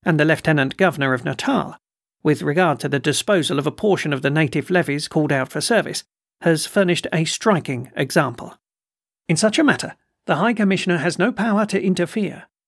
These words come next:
but were it otherwise, you would be unable in present circumstances to interfere with any practical effect. For the prompt action requisite in time of war would entirely preclude the satisfactory reference to Cape Town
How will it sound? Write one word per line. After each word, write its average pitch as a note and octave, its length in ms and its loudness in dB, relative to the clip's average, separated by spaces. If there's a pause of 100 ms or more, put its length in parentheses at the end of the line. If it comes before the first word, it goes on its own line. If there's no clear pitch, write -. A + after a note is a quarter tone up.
(120)
but D#3+ 140 0
were F3+ 220 0
it D3 100 -2
otherwise, D#3 640 0
you F#3+ 80 2
would F3 160 0
be D3+ 140 2
unable D3 440 0
in B2+ 140 -2
present F#3+ 340 -2
circumstances D3+ 800 -2
to F#3+ 120 0
interfere F#3 440 2
with F3 160 0
any D#3+ 180 2
practical C#3+ 460 -2
effect. - 540 -4 (840)
For - 80 2
the - 80 4
prompt G3 400 0
action C#3+ 400 0
requisite D#3 500 0
in C3+ 140 -2
time C#3+ 240 0
of C3+ 120 -4
war C#3+ 220 2 (220)
would F#3 140 -2
entirely F#3+ 400 2
preclude F3 540 0
the C3 80 -4
satisfactory D#3 800 -2
reference C#3+ 500 -2
to E3+ 100 -4
Cape D#3+ 260 0
Town D#3 260 0